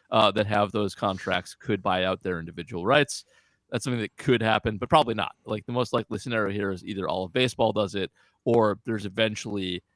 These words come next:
a transfer approved by bankruptcy court to another major carrier. But, uh,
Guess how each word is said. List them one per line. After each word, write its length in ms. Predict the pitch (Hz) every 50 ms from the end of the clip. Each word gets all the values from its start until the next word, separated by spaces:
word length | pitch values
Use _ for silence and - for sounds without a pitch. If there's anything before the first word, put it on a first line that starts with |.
| _ _ -
a 80 | 110
transfer 760 | - - - 117 110 104 98 - - - 104 98 90 90 90 - _ _ _ _
approved 560 | 104 - - - 127 120 113 107 107 - -
by 180 | - 101 90 87
bankruptcy 440 | - 147 147 - - 104 - 113 110
court 300 | - - 107 101 - _
to 240 | - - - 110 104
another 300 | 101 104 104 90 98 92
major 320 | 90 87 87 80 - 85 85
carrier. 500 | - 92 90 85 82 76 73 78 82 - - - - _ _ -
But, 220 | 127 117 - -
uh, 240 | 120 107 101 98